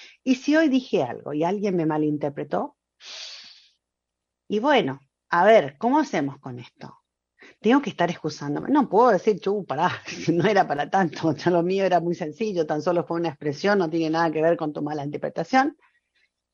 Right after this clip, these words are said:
Pero tampoco tengo por qué decir, "Ay, no, perdóname", porque no, y porque n-, si la, si la otra persona no quiere que las cosas sean claras y queden bien,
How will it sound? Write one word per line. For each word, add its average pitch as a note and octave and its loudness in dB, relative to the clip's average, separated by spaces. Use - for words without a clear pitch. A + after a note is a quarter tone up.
Pero B3+ 4
tampoco C4 0
tengo C#4+ 2
por F3+ -6
qué F3 -6
decir, G3+ 2
"Ay, G3+ 0
no, G#3+ 0
perdóname", F#3 0
porque F#3 -2
no, G3 2
y G3+ -4
porque A3 -4
n-, A#3+ 0
si - -6
la, B3 -6
si - -4
la C#4+ 2
otra F#4 2
persona E3+ -2
no E3+ 0
quiere C#3 -2
que C3+ -10
las C3 -12
cosas E3 -8
sean D3 -10
claras C#3 -14
y C3 -16
queden D3 -8
bien, C3 -8